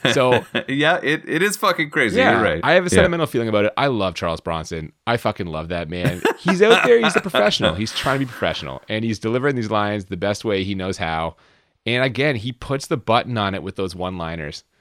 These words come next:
Speaker 1: "Ladies first,
Speaker 2: <laughs>
Speaker 1: don't fuck with Jack Murphy." Like, those are two great lines. And you know what? I, it's hard for me not to like this movie. Um,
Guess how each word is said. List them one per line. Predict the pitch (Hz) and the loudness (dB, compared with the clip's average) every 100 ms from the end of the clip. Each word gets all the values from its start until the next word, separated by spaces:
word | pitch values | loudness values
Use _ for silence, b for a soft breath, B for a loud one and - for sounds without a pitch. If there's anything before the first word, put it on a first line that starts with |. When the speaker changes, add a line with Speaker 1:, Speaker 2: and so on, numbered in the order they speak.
| _ _ _ _ - | _ _ _ _ -6
Speaker 1:
"Ladies | 107 139 185 190 | 2 4 4 0
first, | - 123 135 175 - 185 - 156 | 2 4 6 4 2 -2 0 -6
Speaker 2:
<laughs> | - 147 - | -2 -2 -2
Speaker 1:
don't | 156 160 | -2 -2
fuck | - 143 - | 2 2 2
with | 107 | -2
Jack | 117 131 | 0 0
Murphy." | 113 117 113 127 - | 0 -2 0 -2 -2
Like, | 107 113 | -2 0
those | 147 143 | 0 2
are | 151 | -2
two | - 143 117 | 0 -2 0
great | 113 104 | 0 -2
lines. | 90 87 85 - - | -2 -6 -6 -10 -8
And | 120 | -4
you | 127 | -2
know | 131 135 | 2 2
what? | 113 113 - _ _ _ | 2 0 -4 _ _ _
I, | 117 127 - | -2 -2 0
it's | 131 - | -2 -2
hard | 123 160 190 | 4 4 4
for | 190 | -2
me | 165 | 0
not | 127 127 123 | 2 0 0
to | |
like | 117 113 123 | -4 -2 -2
this | 117 101 | -4 -6
movie. | 110 90 71 76 _ _ | -6 -6 -10 -16 _ _
Um, | 107 117 117 117 113 | 0 2 2 0 -2